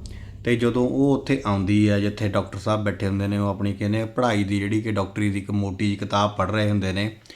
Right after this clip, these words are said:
ਸਾਹਮਣੇ ਟੇਬਲ ਉੱਤੇ, ਕੀ ਕਹਿੰਦੇ ਆ, ਔਜ਼ਾਰ ਪਏ ਹੁੰਦੇ ਨੇ। ਜਦੋਂ ਉਹਨਾਂ ਦੀ ਵਾਈਫ ਉਹਨਾਂ ਕੋਲ ਆਉਂਦੀ ਹੈ ਤਾਂ ਉਹ ਕਹਿੰਦੀ ਹੈ ਕਿ ਡਾਟੀ ਬੰਨ੍ਹ ਕੇ ਇੱਥੇ ਨਾ ਬੈਠਿਆ ਕਰਨ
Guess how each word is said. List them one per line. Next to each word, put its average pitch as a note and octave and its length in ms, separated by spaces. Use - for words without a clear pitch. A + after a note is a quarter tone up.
ਸਾਹਮਣੇ D3+ 400
ਟੇਬਲ C3 380
ਉੱਤੇ, B2+ 400
ਕੀ B2 140
ਕਹਿੰਦੇ A#2+ 260
ਆ, A#2+ 240
ਔਜ਼ਾਰ F#2+ 380
ਪਏ G2 220
ਹੁੰਦੇ G2 260
ਨੇ। G#2 280
ਜਦੋਂ C3 180
ਉਹਨਾਂ C#3+ 360
ਦੀ D#3 100
ਵਾਈਫ B2 320
ਉਹਨਾਂ B2+ 160
ਕੋਲ A#2+ 220
ਆਉਂਦੀ G#2+ 280
ਹੈ G#2+ 40
ਤਾਂ G#2+ 160
ਉਹ A2+ 200
ਕਹਿੰਦੀ A2 380
ਹੈ A2+ 120
ਕਿ A#2+ 380
ਡਾਟੀ A#2+ 440
ਬੰਨ੍ਹ G#2 240
ਕੇ A2 180
ਇੱਥੇ G#2+ 300
ਨਾ F#2+ 380
ਬੈਠਿਆ G2+ 380
ਕਰਨ A2 420